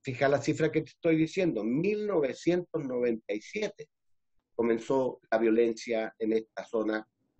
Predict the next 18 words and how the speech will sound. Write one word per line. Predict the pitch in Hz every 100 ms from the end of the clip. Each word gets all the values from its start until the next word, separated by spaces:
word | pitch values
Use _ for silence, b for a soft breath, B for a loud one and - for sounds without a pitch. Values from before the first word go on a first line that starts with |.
| _ _ _ -
y | 120 127 160
no | 117 139
ha | 175
parado, | 170 147 123 104 113 _ _ _ _ _ _ _ _ _ -
y | 131 135 151 - 123 _ _ _ _ _ _ _
creo | - 139 143
que | 131
en | 113
los | 110
últimos | 143 120 123 120
años, | - 131 131
y |
particularmente | 113 - 107 110 123 127 127 127
este | - 117
gobierno, | 117 120 131 131
como | - 107
las | 104 101 _
propias | 123 123 113